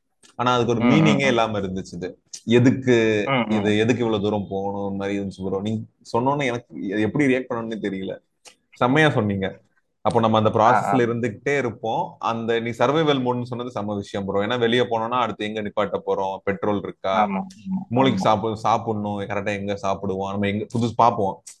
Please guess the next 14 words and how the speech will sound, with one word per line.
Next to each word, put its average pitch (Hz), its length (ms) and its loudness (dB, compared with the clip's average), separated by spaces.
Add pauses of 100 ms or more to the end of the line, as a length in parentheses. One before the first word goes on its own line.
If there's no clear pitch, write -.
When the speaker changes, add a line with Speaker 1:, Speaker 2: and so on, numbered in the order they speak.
(120)
Speaker 1:
இந்த 117 160 2
பதில் 117 240 2
திரும்ப 123 280 2
வரணும், 107 320 0
Speaker 2:
ம், 104 100 -2
ம். 101 140 -2
Speaker 1:
வழி 113 160 4
தொலைஞ்சு 110 300 0
போயிடக்கூடாதுன்னு 98 680 -2
சொல்லி 98 140 -6
திரும்ப 95 320 -4
பார்ப்போம். 92 540 -6
Speaker 2:
ஆமா, 104 360 0
ஆமா. 190 280 2